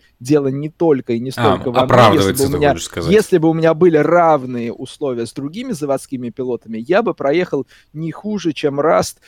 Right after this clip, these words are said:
Speaker 1: и Шелдон Вандерлинде. А вот то, что я как бы результаты особо-то и не показал,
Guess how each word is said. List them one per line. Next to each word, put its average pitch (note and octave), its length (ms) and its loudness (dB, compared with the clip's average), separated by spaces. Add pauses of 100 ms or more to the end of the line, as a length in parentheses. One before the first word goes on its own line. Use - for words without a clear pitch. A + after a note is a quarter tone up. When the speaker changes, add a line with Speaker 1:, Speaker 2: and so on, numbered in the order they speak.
(140)
Speaker 1:
и C3+ 80 -6
Шелдон C3 480 -2
Вандерлинде. B2+ 800 -4
А A#2+ 140 0
вот B2 120 -10
то, D3 140 -4
что - 160 -10
я B2+ 320 0
как A#2 260 -8
бы A#2 220 -4 (360)
результаты C3+ 760 0
особо-то B2 600 -2
и C3+ 240 -10
не B2+ 160 -8
показал, D3+ 640 -2